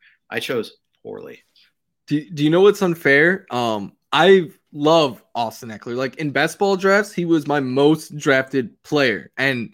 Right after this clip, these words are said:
Speaker 1: Okay.
Speaker 2: it was something like forty-five percent. And I know they tell you, "Don't go over thirty." I didn't care when it came to Austin Eckler. I was like, "I get him late first, early second." But in my home leagues and leagues I play with my friends and stuff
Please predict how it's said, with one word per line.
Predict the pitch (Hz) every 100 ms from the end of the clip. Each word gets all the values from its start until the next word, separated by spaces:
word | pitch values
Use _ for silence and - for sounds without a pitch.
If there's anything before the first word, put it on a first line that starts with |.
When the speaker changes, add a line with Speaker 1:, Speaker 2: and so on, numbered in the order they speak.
| -
Speaker 1:
Okay. | 127 120
Speaker 2:
it |
was | 147 143
something | 170 160 160
like | 147 131 -
forty-five | _ - 160 156 143 147 143 -
percent. | 127 - 147 107
And | 123
I | 147
know | 170 190 202 196 185
they | 165 165
tell | 160 175 165
you, | 151
"Don't | 147 165
go | 165 175 175
over | 170
thirty." | 165 170 175 165 139 - _ -
I | 175
didn't | 202 208
care | 185 170 185
when | 160
it | 147
came | 156 147
to | 139
Austin | 123 123 -
Eckler. | 120 117 120
I | 123
was | 131
like, | 131
"I | 123
get | 117 131
him | 131
late | 135 -
first, | 143 139 143
early | 131
second." | 123 - 151 196 202 _ _ _ _
But | 160
in | 170
my | 180 170
home | - 160 190
leagues | 208 220 220 170
and | 151
leagues | 151 170 160
I | 160
play | 151 165
with | 147
my | 135
friends | 120 135 151 165
and | 185
stuff | 180 214 214